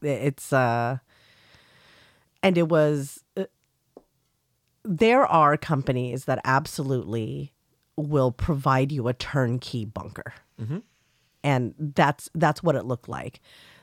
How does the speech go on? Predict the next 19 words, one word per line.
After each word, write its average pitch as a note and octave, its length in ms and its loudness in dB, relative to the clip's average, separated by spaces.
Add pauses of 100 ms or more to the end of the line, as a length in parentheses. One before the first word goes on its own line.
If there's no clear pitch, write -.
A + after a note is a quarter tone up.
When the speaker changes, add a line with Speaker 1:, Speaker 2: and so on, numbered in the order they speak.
(360)
Speaker 1:
Somewhere D#3+ 560 2
that, C3 280 2
like, B2 280 -2 (480)
nobody D3+ 460 2
had C#3+ 180 -2
ever C#3+ 240 -2
used C3+ 400 -2
before. A2 540 -4 (440)
Speaker 2:
Mm-hmm. G#2+ 120 -10 (280)
Speaker 1:
They D3+ 200 0
built C#3+ 400 0
this A#2 320 -2
in A#2+ 180 -6
preparation B2 840 -2
of G#2+ 120 -4
something A#2 340 -4
that A2+ 180 -8
they B2 100 -4
knew A#2+ 680 0